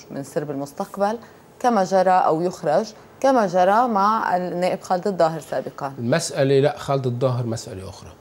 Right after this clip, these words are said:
Speaker 1: مم.
Speaker 2: الحج خالد الظاهر
Speaker 1: مم.
Speaker 2: خلفيته هي خلفية جاية من الجماعة الإسلامية اللي هي الإخوان المسلمين.
Speaker 1: مم.
Speaker 2: صح؟ أشرف ريفي خلفيته ضابط مرافق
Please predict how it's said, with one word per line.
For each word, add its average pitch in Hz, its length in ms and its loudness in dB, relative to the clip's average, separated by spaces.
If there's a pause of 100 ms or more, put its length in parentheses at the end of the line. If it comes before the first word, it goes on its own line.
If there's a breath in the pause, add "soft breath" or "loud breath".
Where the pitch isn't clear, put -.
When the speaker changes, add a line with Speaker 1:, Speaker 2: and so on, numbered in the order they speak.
(200)
Speaker 1:
مم. 175 160 -8 (400)
Speaker 2:
الحج 104 640 -6
خالد 143 300 0
الظاهر 123 560 -2 (300)
Speaker 1:
مم. 185 200 -6 (220)
Speaker 2:
خلفيته 139 640 -4
هي 135 260 -4
خلفية 127 460 -6
جاية 131 240 0
من 117 100 0
الجماعة 117 380 -2
الإسلامية 120 500 -6
اللي 120 140 -6
هي 127 40 -4
الإخوان 113 360 -4
المسلمين. 87 480 -10 (160)
Speaker 1:
مم. 190 220 -6 (240)
Speaker 2:
صح؟ 139 320 -4 (1500 loud breath)
أشرف 156 400 -2
ريفي 135 280 -4
خلفيته 131 560 -2
ضابط 123 460 0
مرافق 123 460 -2